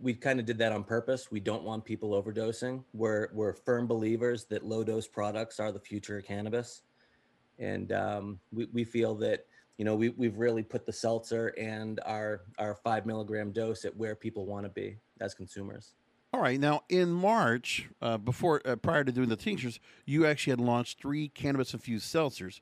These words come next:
Speaker 2: Each seltzer offers its own distinct profile, and the same flavors also apply to the tincture. So you have Achieve, a raspberry lime flavor that uses a sativa blend and caters to those looking for a more active and alert experience.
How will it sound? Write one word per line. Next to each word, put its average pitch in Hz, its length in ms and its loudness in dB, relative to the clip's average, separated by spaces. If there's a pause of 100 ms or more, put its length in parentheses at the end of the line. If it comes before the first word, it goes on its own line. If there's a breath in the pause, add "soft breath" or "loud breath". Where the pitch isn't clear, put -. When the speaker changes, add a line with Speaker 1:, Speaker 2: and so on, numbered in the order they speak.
(400 soft breath)
Speaker 2:
Each 180 180 0
seltzer 156 600 0
offers 127 340 2
its 117 140 -4
own 123 180 4
distinct 104 400 -4
profile, 107 640 2 (480 soft breath)
and 151 280 4
the 131 160 2
same 214 240 4
flavors 165 320 2
also 143 200 0
apply 127 300 2
to 110 440 0
the 107 140 -10
tincture. - 340 -2
So - 140 -4
you 117 160 2
have 110 220 0
Achieve, 127 580 -2 (360 soft breath)
a 107 80 0
raspberry 139 460 4
lime 131 240 0
flavor 135 240 0
that - 120 -2
uses 110 300 -6
a 101 60 -8
sativa 120 300 -2
blend 131 380 2 (300 soft breath)
and 117 140 -4
caters 160 360 0
to 139 60 0
those 131 320 4
looking 147 220 -4
for 123 140 0
a 117 40 4
more 110 280 4
active 135 340 -2
and 117 100 2
alert 104 300 -2
experience. 175 680 0